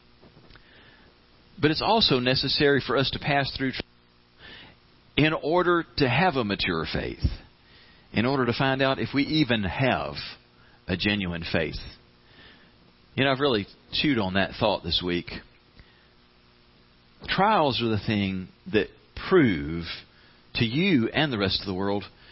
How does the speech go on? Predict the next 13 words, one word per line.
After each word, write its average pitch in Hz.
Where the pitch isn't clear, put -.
that 113
you 117
do 135
have 113
a 104
genuine 101
faith. 123
What's -
the 165
implication 104
of 80
that 78
statement? 80